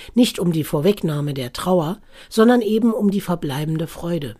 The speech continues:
Hier lohnt sich ein Blick über den großen Teich nach Kanada und in die U S A, wo die Palliativversorgung ganz andere Qualitätsstandards hat. Natürlich lassen sich die Erfahrungen in der Palliativversorgung aus anderen Ländern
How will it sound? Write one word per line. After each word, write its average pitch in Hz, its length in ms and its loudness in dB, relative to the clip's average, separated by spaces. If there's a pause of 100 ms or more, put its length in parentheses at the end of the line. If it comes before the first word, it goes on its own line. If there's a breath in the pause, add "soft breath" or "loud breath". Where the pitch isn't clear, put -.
(560)
Hier 277 420 6
lohnt 233 280 6
sich 208 180 0
ein 156 160 -2
Blick 190 220 0
über 151 180 -4
den 131 140 -6
großen 190 380 2
Teich 143 380 -4
nach 117 200 -8
Kanada 156 500 -4 (300 loud breath)
und 220 220 4
in 147 200 -4
die 143 140 -4
U 156 120 -4
S 180 200 -2
A, 120 340 -12 (400 loud breath)
wo 262 80 6
die 262 140 6
Palliativversorgung 165 1300 0
ganz 226 340 2
andere 165 420 -2
Qualitätsstandards 127 1200 -6
hat. - 240 -20 (140)
Natürlich 208 480 4
lassen 156 300 0
sich 147 200 -4
die 156 120 -6
Erfahrungen 147 760 -2 (320 loud breath)
in 175 140 -2
der 175 100 2
Palliativversorgung 180 1120 2
aus 147 160 -8
anderen 185 360 0
Ländern 170 440 0